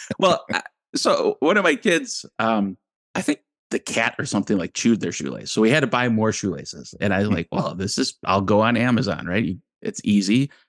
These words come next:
Speaker 1: I'm sure, like, there'll be a size for, like, kids versus adults." Ah, oh, sweet child, that was not the case. <laughs> There was, like, how many inches, how many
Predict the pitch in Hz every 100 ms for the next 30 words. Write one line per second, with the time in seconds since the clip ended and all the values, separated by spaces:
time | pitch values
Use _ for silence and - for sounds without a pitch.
0 | _ - 107 - 123 123 117 107 98 -
1 | 101 95 98 98 90 - 92 92 95 -
2 | 87 87 87 76 82 - - _ - 90
3 | 101 92 90 - 92 90 107 113 - -
4 | - _ _ _ _ - 117 104 - -
5 | 104 90 - 113 - 101 92 85 104 98
6 | - 101 - 104 - 208 - - - 160
7 | - 175 147 127 117 - _ _ _ -
8 | 101 117 123 - 160 101 87 - 113 127